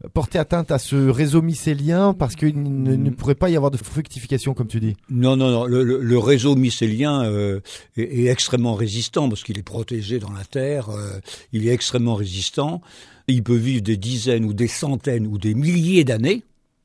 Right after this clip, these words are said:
Speaker 2: hein, des milliers. Donc, de ce côté-là, il n'y a pas de risque. La seule chose qui peut se produire, c'est qu'en effet,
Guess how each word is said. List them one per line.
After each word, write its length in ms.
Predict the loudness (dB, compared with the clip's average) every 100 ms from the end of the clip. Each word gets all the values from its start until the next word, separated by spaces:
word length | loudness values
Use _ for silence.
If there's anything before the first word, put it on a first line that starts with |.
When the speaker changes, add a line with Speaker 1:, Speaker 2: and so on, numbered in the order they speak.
| _ -14
Speaker 2:
hein, 160 | -14 -8
des 120 | -6
milliers. 420 | -4 -4 -6 -8 -12 _ -20 -20 -20 -2
Donc, 340 | 2 4 4 2
de 180 | 2
ce 60 | 0
côté-là, 480 | 0 0 0 2 2
il 60 |
n'y 60 | 2
a 40 |
pas 180 | 0 -2
de 120 | 0
risque. 360 | 0 0 -2 -6 -12 -16 -20 -14 -4
La 160 | -2
seule 180 | 0 0
chose 220 | 2 -2
qui 140 | -2 -4
peut 180 | -2
se 160 | -2 -2
produire, 680 | -4 -4 -4 -2 -2 -2 -4 -8
c'est 240 | -8 -6
qu'en 240 | -6 -6 -6
effet, 380 | -4 2 2